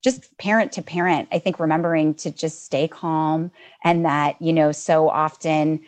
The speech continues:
a first try doesn't mean that they're not gonna like it forever, but trying again, you know, casually offering a lot of different things many times, I think is the best way to go for sure.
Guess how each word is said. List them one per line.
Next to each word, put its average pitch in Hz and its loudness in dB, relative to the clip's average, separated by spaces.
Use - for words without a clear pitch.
a 170 0
first 170 -2
try 147 0
doesn't 160 -2
mean 151 2
that 147 0
they're 147 -2
not 143 -2
gonna 160 0
like 147 0
it - 0
forever, 151 0
but 143 -2
trying 170 0
again, 156 0
you 165 -2
know, 143 0
casually 160 -2
offering 156 0
a 143 0
lot 143 0
of 156 -2
different 151 -4
things 156 0
many 156 0
times, 147 -2
I - -4
think 156 -2
is 147 -4
the 147 -2
best 139 -2
way 135 -6
to 135 -2
go 123 -2
for 143 -12
sure. 110 -6